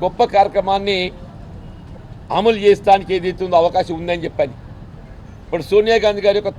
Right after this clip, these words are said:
తలంపు అనేది ఏదైతే ఉందో, గ్రామ స్థాయిలో ఉండే ఒక నిరుపేద వర్గాలు, వ్యవసాయ కూలీలకు ఏదైతే ఉందో పని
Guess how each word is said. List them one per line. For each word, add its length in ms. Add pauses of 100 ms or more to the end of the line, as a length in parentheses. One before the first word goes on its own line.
తలంపు 380
అనేది 300
ఏదైతే 320
ఉందో, 180 (1300)
గ్రామ 340
స్థాయిలో 360
ఉండే 140 (160)
ఒక 140
నిరుపేద 360 (120)
వర్గాలు, 420 (400)
వ్యవసాయ 400 (180)
కూలీలకు 520
ఏదైతే 300
ఉందో 200 (560)
పని 160